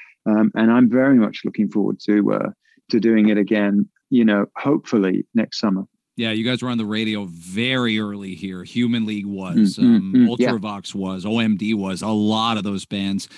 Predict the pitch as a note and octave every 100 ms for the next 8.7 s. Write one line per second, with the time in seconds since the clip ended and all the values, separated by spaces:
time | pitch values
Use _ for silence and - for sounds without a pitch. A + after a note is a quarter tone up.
0 | - - D3+ F3+ F3 D#3 D#3+ C#3 C#3 D3
1 | C#3+ C#3 C#3+ B2+ C3+ C#3 C3 A#2+ B2 C3
2 | C3 A#2+ C3+ C3+ B2+ A2+ C3 - C#3+ C3
3 | B2+ A2 C3+ B2+ - C#3 B2 A#2 - C#3+
4 | D3+ C#3+ A#2 G#2 - A#2 A2+ G#2+ A#2 B2+
5 | B2+ A#2 - C3+ C3+ B2+ - A#2 G#2+ B2+
6 | B2 C#3 C3+ - C#3+ C3+ C3+ C3 A2+ A2
7 | G#2 F3 D3+ A#2+ A#2+ B2+ B2 D3 D#3 E3
8 | D3+ F#3 D#3 C3+ D3+ F#2+